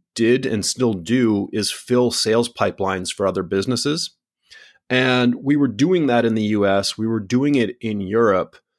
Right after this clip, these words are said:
And I was, I don't know, I was twenty-nine, uh, didn't have kids, didn't have a mortgage, um, started just telling clients, "By the way, we, uh, we do this in Asia as well, if, if you're interested."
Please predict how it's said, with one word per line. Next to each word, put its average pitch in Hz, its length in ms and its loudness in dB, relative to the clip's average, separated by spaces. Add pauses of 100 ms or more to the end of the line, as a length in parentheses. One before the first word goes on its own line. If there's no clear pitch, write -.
(460)
And 110 300 0
I 156 300 -2 (240)
was, 120 300 -6 (520)
I - 40 -10
don't 117 120 -10
know, 95 60 -10
I 98 80 -8
was 104 200 -8 (240)
twenty-nine, 123 880 2 (100)
uh, 110 200 -4
didn't 131 200 -2
have 123 140 -4
kids, 131 400 0
didn't 127 160 0
have 127 100 2
a 117 40 2
mortgage, 110 760 0
um, 113 440 -4 (260)
started 147 400 2
just 123 320 -6
telling 143 400 0
clients, 143 540 -2
"By 143 260 0
the 135 100 0
way, 139 480 0
we, 156 520 -2
uh, 123 380 2
we 139 220 -2
do 143 220 0
this 135 220 0
in 110 80 -2
Asia 120 360 2
as 101 200 -2
well, 101 520 0
if, - 320 -6
if 123 240 -6
you're 104 140 2
interested." - 500 -2